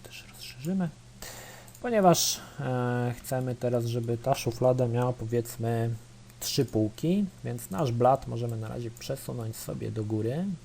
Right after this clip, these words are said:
Zaznaczmy sobie naszą półkę wraz z rączką i trzymając klawisz Shift przeciągnijmy do góry. Zobaczmy z przodu. Nie chcę, żeby one się dokładnie nachodziły jedno na drugie. Chcę, żeby była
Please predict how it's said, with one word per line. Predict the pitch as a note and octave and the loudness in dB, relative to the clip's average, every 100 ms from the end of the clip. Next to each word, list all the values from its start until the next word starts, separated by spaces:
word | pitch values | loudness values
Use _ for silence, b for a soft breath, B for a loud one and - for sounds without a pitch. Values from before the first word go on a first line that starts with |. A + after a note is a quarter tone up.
| - - - - - B B B B B B B B B B - | -16 -20 -20 -20 -16 B B B B B B B B B B -8
Zaznaczmy | A2+ A2+ C3 C3+ - A#2 | -4 -2 0 -2 -4 -4
sobie | B2 A#2 A2 | -2 -2 -2
naszą | A#2 - G#2+ | -4 -4 -6
półkę | A2 C3 B2 G#2 | -2 -2 -2 -4
wraz | A2+ A2 G2+ - | -2 -2 -4 -4
z | |
rączką | E3 F3 - D3+ C#3+ C#3 - | -2 -2 -2 -4 -4 -6 -6
i | G3 | -4
trzymając | - C#3 C3+ B2+ | -2 0 0 -2
klawisz | - A#2+ A2 A2 | 0 0 0 -2
Shift | E3 D#3 - | -4 -4 -6
przeciągnijmy | - E3 C#3 A#2+ A#2 A#2 A#2 | -4 -4 -2 -2 0 0 0
do | A2+ | 2
góry. | A#2 G#2+ - - - - - - - - | 2 2 0 -14 -18 -20 -20 -20 -18 -10
Zobaczmy | - - - - | -8 -8 -10 -14
z | |
przodu. | - - F#3 F3 D#3+ - - - - - - - - B B B B | -10 -2 0 2 0 -2 -18 -20 -20 -20 -20 -8 -4 B B B B
Nie | D#3 | 0
chcę, | - C#3+ | 4 4
żeby | C3 B2+ D3 | 6 4 4
one | C3+ C3 | 4 4
się | - B2 | 2 2
dokładnie | B2 - C#3+ D#3+ C3+ B2 | 2 8 12 12 10 2
nachodziły | A#2+ - A#2+ C3+ D3 B2 | 2 4 4 8 8 6
jedno | A2+ A2+ | 4 2
na | A2+ | 2
drugie. | A2 A2+ C#3+ | 2 0 0
Chcę, | - C3 | -2 -2
żeby | C3 B2 | 0 0
była | B2 B2 | 2 0